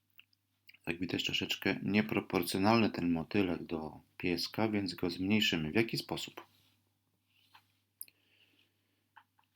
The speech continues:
Klikając na postać, kostium pierwszy, tu wybieramy taką funkcję zwiększ lub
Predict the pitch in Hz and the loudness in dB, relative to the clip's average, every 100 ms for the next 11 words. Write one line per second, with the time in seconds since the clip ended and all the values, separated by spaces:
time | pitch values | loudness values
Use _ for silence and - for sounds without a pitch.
0 | _ - 117 131 127 101 - 90 85 80 | _ -2 0 6 6 4 0 -2 -2 -2
1 | 80 - 98 - 82 78 - - _ _ | -8 -2 -2 -2 -10 -8 -8 -10 _ _
2 | _ _ _ - _ _ - 82 - 87 | _ _ _ -20 _ _ -6 -6 -4 -8
3 | - 85 - - - 156 175 - 120 113 | -4 -4 -2 0 2 2 0 -2 0 2
4 | 95 98 101 95 - - 87 - 104 - | 0 0 -2 -4 -8 -8 -10 -6 -6 -6
5 | - 85 - - - _ - 85 95 101 | -4 -4 -4 -20 -20 _ -8 -4 2 4
6 | 147 208 - - 101 92 127 - | 4 2 -4 -6 -2 2 2 -2